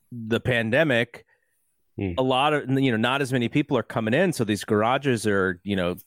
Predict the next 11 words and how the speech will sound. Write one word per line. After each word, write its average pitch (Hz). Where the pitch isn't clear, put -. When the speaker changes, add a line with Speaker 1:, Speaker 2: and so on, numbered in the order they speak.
Speaker 1:
gonna 110
be 104
open 120
and 98
maybe 104
not 107
fulfilling, 113
you 113
know, 92
their 95
spots 113